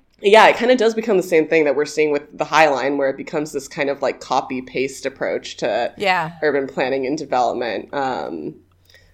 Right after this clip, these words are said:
Speaker 1: but it is, I mean, cities are constantly learning from each other, and as we might touch on, you know, there are these networks for cities, especially related to culture, just like there are networks like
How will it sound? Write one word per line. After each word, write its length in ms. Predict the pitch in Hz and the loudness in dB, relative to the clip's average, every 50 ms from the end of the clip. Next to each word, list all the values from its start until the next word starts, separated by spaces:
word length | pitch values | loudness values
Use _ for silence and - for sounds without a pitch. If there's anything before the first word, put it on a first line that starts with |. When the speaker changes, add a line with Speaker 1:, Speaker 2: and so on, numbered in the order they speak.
| _ _ _ | _ _ _
Speaker 1:
but 180 | - 190 165 170 | 6 6 6 8
it 100 | 170 190 | 8 10
is, 220 | 220 240 214 190 - | 8 8 8 4 2
I 60 | 190 | 2
mean, 220 | 190 185 185 185 185 | 4 6 6 4 4
cities 340 | 185 202 208 202 185 170 - | 4 4 4 6 6 4 4
are 180 | - 160 165 | 4 2 2
constantly 680 | 165 - - 170 165 175 180 - - 143 110 147 139 139 | 2 0 0 2 2 2 0 -2 -4 -4 -2 0 0 0
learning 300 | 143 143 143 139 139 143 | 0 -2 -2 -2 -2 -4
from 140 | - 147 139 | -4 -4 -4
each 220 | 135 131 - - | -4 -4 0 2
other, 320 | 147 143 131 127 123 123 | 2 2 2 0 -2 -2
and 320 | 123 120 127 123 117 143 170 | -2 -2 -2 -4 -4 -4 -4
as 260 | 156 160 147 135 - | -4 -4 -4 -2 -2
we 60 | 156 | -2
might 220 | 143 139 131 - - | 0 0 -2 -4 -4
touch 300 | - 175 160 - - 143 | -2 -4 -4 -2 -2 -4
on, 200 | 127 127 131 131 | -4 -2 -2 -2
you 80 | 131 | 0
know, 100 | 135 131 | 0 0
there 220 | 139 131 139 143 139 | 0 0 0 0 0
are 60 | 139 | -2
these 240 | 139 139 135 - 151 | -4 -6 -8 -4 0
networks 560 | 147 156 160 - - 110 101 - - - - | 2 2 2 2 0 -4 -4 -6 -8 -10 -8
for 120 | - 143 | -8 -8
cities, 440 | 135 - - 127 120 113 - 123 - | -6 -6 -6 -4 -4 -4 -6 -6 -8
especially 440 | 147 143 - 143 131 - - 156 143 | -10 -8 -4 -4 -4 -4 -2 -4 -2
related 360 | 131 139 131 127 120 - 117 | -2 -2 -2 -2 -4 -4 -6
to 100 | - 147 | -10 -10
culture, 460 | - - 160 139 123 - 104 - - | -8 -4 -4 -4 -4 -4 -6 -6 -4
just 260 | - 131 120 - - | -4 -6 -6 -6 -6
like 220 | - 135 139 139 - | -6 -6 -6 -4 -2
there 160 | 156 147 143 | -2 -2 0
are 40 | 139 | 0
networks 540 | 143 143 127 - 139 135 131 135 - - 151 | -2 -2 -2 -2 -2 -4 -4 -6 -8 -6 -4
like 300 | 135 123 127 - - | -2 -2 -4 -6 -14